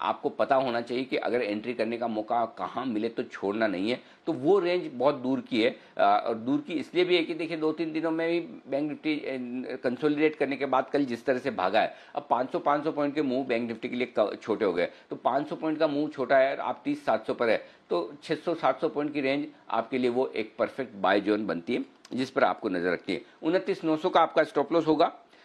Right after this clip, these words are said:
तीस हजार दो सौ, तीस हजार दो सौ पचहत्तर, तीन सौ पचास,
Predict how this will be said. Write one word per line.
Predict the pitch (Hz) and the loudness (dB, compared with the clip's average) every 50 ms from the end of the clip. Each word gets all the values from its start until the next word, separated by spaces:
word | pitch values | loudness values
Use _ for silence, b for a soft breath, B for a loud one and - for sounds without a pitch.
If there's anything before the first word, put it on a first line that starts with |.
| b b b b | b b b b
तीस | - 208 214 - - | -2 -2 -2 0 2
हजार | 151 156 151 143 | 4 4 4 4
दो | 139 127 127 151 | 4 2 0 0
सौ, | 156 - 202 214 - - - _ _ _ _ - | 0 0 -2 -4 -4 -6 -12 _ _ _ _ -4
तीस | 147 156 151 135 | -4 -2 -2 0
हजार | 110 110 113 107 | 2 4 2 2
दो | 98 98 120 127 | 2 0 -2 -2
सौ | - - 160 | -2 -4 -6
पचहत्तर, | - 135 123 151 151 - - 208 311 277 - _ _ _ _ _ _ _ _ _ _ _ _ - | -6 -4 -4 -4 -2 0 0 0 0 -2 -10 _ _ _ _ _ _ _ _ _ _ _ _ 0
तीन | 220 220 226 | 2 2 2
सौ | 220 - 240 | 4 2 2
पचास, | - 180 - 180 160 180 190 - - | 2 2 2 2 2 2 2 -2 -10